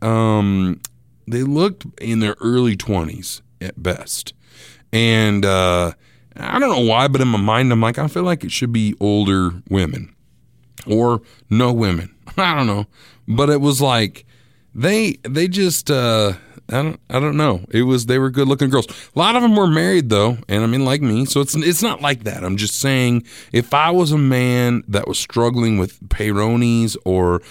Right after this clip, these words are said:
'cause they also deal with that there, or if they were, you know, whatever kind of problem you're having down there and you show up to a clinic like that and you're like, "Great, I gotta show, eh, all these people my situation."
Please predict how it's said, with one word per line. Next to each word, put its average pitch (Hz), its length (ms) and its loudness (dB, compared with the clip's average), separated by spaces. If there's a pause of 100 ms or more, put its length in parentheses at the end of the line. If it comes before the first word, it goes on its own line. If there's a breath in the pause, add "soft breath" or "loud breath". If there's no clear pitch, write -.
(160 loud breath)
'cause 95 160 -2
they 95 60 0
also 101 280 -2
deal 113 140 2
with 113 100 0
that 117 160 -2
there, 107 240 -2 (260 loud breath)
or 110 360 4
if 104 80 -2
they 98 140 -2
were, 85 120 -2
you 117 220 -2
know, 95 200 -2 (220 soft breath)
whatever 147 360 0
kind 165 180 -2
of - 180 -6
problem 175 480 2
you're 143 120 2
having 143 340 2
down 95 240 2
there 95 200 0
and 101 160 0
you 135 80 2
show 147 200 -2
up - 100 -8
to 123 80 -4
a 98 60 -6
clinic 180 360 0
like 147 240 0
that 127 200 -2
and - 80 -4
you're 110 100 0
like, 95 220 -4
"Great, 95 340 -2 (1040 soft breath)
I 123 120 0
gotta 127 220 0
show, 113 500 2
eh, 95 260 -2
all 131 240 0
these 131 180 0
people 90 500 -4 (340)
my 113 300 0
situation." 95 840 -6